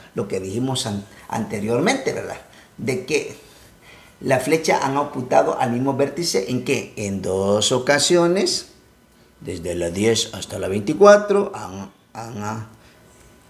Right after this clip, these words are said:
han apuntado al mismo vértice en dos ocasiones.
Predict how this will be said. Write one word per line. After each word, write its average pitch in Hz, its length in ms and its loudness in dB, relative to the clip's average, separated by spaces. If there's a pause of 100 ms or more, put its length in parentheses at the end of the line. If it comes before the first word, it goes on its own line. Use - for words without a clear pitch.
(120)
han 101 300 0
apuntado 113 560 2
al 110 100 2
mismo 110 340 0
vértice 120 640 0
en 90 100 -8
dos 98 280 -2
ocasiones. 180 960 2